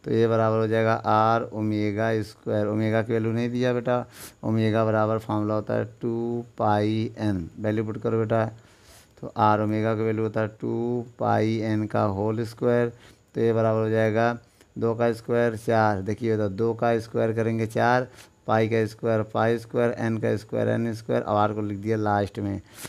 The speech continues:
ये मेरा एक फॉर्मूला बन गया। अब आइए इसमें वैल्यू को पुट करते हैं, ए बराबर फ़ोर, पाई की वैल्यू कितनी है बच्चों, बाईस बटे सात,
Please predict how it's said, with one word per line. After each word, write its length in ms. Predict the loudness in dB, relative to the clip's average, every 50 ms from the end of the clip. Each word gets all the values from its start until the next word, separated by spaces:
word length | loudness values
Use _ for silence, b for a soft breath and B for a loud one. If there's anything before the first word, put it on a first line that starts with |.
| B B -6 -2
ये 120 | -2 0
मेरा 200 | 0 2 2 2
एक 80 | 0 0
फॉर्मूला 380 | -2 -2 -2 0 0 -2 -2 -2
बन 220 | -2 -2 -2 -2
गया। 220 | -2 -2 -2 -2
अब 160 | 0 0 0 0
आइए 220 | 0 0 0 0
इसमें 220 | -2 -4 -4 -4 -2
वैल्यू 240 | -2 0 -2 -2 -4
को 140 | -4 -6
पुट 220 | -6 -6 -10 -10 -8
करते 340 | -6 -6 -6 -6 -6 -4 -4
हैं, 260 | -2 -2 -2 -4 -6 -8 -6 0
ए 140 | 0 2
बराबर 560 | 2 2 2 2 2 0 0 0 -2 -2 -4 -6 -10 B B B B B B B _
फ़ोर, 340 | -2 0 0 2 0 -2 -2 0
पाई 200 | 2 2 2 2
की 120 | 0 0 0
वैल्यू 240 | 0 0 0 -2
कितनी 320 | -4 -6 -8 -6 -4 -4 -2
है 80 | -2
बच्चों, 840 | -4 -6 -8 -10 -6 -2 0 0 0 0 0 -2 -4 -6 -6 -4 0
बाईस 260 | 2 2 2 2 2
बटे 260 | -2 -2 -2 -2 -2 0
सात, 440 | 2 2 4 4 4 2 0 -4